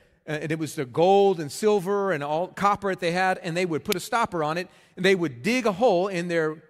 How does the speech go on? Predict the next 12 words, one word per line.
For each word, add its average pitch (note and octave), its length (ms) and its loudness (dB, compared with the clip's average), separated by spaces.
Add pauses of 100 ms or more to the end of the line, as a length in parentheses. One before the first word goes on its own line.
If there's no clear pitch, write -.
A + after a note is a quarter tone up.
(120)
their D#3+ 140 -2
territory F3+ 540 0
they E3+ 140 0
had. D#3+ 260 0
They F3 120 2
would D3+ 180 -6
bury G3+ 320 4
it, - 140 -8
cover F3+ 240 2
it F#3 80 -6
back G#3+ 200 0
up, E3 220 2